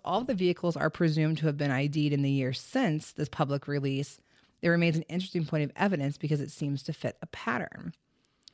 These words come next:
Just a couple of weeks after police made this plea to the public, it would come to light they were narrowing in again on one sens-, one suspect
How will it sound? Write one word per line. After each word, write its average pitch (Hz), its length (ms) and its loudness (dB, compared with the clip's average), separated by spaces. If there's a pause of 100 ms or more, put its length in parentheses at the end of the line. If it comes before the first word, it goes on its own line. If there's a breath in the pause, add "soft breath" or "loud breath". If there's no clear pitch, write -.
(240 soft breath)
Just - 140 -6
a 202 60 2
couple 202 280 2
of 190 80 2
weeks 165 260 2
after 196 360 0
police 160 420 2
made 147 220 2
this 151 160 -2
plea 143 240 0
to 139 100 -8
the 131 80 -2
public, 233 480 0
it 160 60 -2
would 156 120 0
come 185 240 -2
to 220 100 -2
light 147 280 2
they 151 120 2
were 139 100 2
narrowing 143 420 4
in 135 160 2
again 135 240 -2
on 139 200 0
one 135 180 0
sens-, 139 400 -8
one 147 240 0
suspect - 580 -8